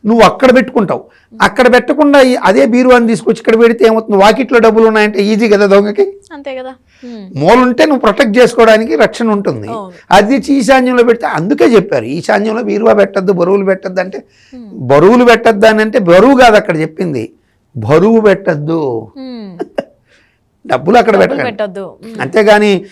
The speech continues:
Speaker 1: నీకు ఎవరో గెస్ట్ వచ్చాడు ఒక కుర్చీ వేస్తే, అమ్మమ్మమ్మ ఈశాన్యంలో కుర్చీ వేస్తే బరువుతో చచ్చిపోతాడు.
Speaker 2: <laughs>
Speaker 1: తప్పండి,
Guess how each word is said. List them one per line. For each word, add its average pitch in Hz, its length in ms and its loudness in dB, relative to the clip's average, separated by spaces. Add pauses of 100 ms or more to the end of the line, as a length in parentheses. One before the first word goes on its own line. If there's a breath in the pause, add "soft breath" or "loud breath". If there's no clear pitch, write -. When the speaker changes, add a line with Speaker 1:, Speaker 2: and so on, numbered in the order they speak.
(160 loud breath)
Speaker 1:
నీకు 170 180 -2
ఎవరో 190 280 4
గెస్ట్ 170 320 2
వచ్చాడు 190 280 0
ఒక - 120 -6 (140)
కుర్చీ - 300 -6
వేస్తే, 202 260 2
అమ్మమ్మమ్మ 330 440 2
ఈశాన్యంలో 254 420 -2
కుర్చీ 226 300 -6
వేస్తే 185 420 -6 (420)
బరువుతో 170 340 -2
చచ్చిపోతాడు. - 800 -14
Speaker 2:
<laughs> - 720 -20
Speaker 1:
తప్పండి, 107 380 -20